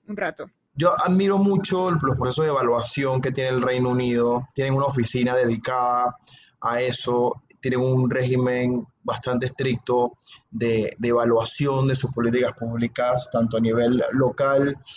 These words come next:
Speaker 2: a nivel de naciones y a nivel de país. Y, a, y esto viene de, de, de necesidades básicas en momentos de crisis. Eh, indudablemente que las dos guerras mundiales donde el Reino Unido fue protagonista,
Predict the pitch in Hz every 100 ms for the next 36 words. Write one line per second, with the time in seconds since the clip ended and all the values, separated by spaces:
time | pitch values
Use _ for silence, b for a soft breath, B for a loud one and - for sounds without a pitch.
0 | B _ 120 120 123 127 127 - 139 131
1 | 110 - 131 135 127 117 113 110 110 -
2 | _ _ _ _ - - - 123 120 104
3 | 113 117 - B B B B - 151 139
4 | 135 127 - _ _ _ _ _ _ -
5 | 147 156 156 165 160 185 190 185 190 165
6 | 131 113 107 123 120 113 107 131 131 127
7 | 131 139 147 131 151 - 147 165 170 190
8 | 185 - B B _ - 135 131 131 139
9 | 143 156 143 123 147 127 131 151 185 -
10 | - 113 107 - - _ 127 127 135 147
11 | 147 143 123 143 139 143 151 131 120 131
12 | 143 135 120 120 131 135 131 135 135 135
13 | B B _ - 127 117 117 127 131 135
14 | 135 139 -